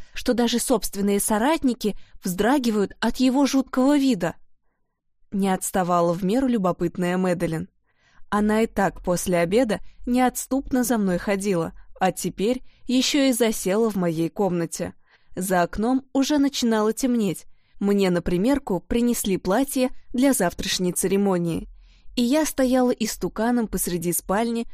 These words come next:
пока мама критически меня разглядывала, при этом явно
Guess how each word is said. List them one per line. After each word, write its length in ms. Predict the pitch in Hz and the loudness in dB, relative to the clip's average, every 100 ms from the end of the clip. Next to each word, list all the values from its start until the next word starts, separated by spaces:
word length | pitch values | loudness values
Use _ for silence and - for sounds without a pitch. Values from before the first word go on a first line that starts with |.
| - | -8
пока 280 | 277 277 294 | -4 0 2
мама 260 | 269 277 262 | 4 4 2
критически 680 | 226 208 - 185 240 - 208 | 0 -6 -6 -6 -6 -4 -2
меня 280 | 196 180 170 | 0 2 2
разглядывала, 800 | 175 180 180 170 170 165 160 - - - | 0 2 0 2 0 0 -2 -8 -16 -4
при 200 | 190 180 | 2 4
этом 280 | 180 185 175 | 4 2 0
явно 540 | 170 180 202 220 196 | 2 4 4 2 0